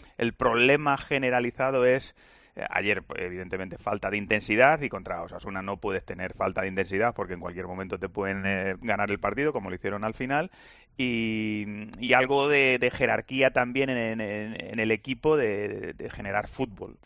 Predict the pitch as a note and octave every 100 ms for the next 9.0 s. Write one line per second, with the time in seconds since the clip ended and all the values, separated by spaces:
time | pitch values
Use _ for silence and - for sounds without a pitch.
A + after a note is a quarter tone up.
0 | - G2 A2 G#2 A2+ A2 G#2+ G2+ A2 A#2
1 | G2 F#2+ F#2+ G2 - - G2 - A2+ G#2+
2 | G2+ A2+ A#2 A#2+ A#2 A#2 - - - _
3 | _ _ _ B2 A#2+ B2+ A#2+ B2 D3+ D3+
4 | D#3 B2+ A#2 A2 A#2 A#2+ A#2+ B2 A#2+ C#3
5 | C3+ D3 C#3+ G#2+ - G#2+ G2+ G2+ G2 G2+
6 | - G#2 G2 - A#2 G#2+ A2 A2 G#2+ A#2
7 | - A#2 - A2 F#2+ F#2+ F#2 F#2 F#2 G#2
8 | G#2+ G#2+ G2+ G#2 A2 G#2 G2 F#2+ F#2+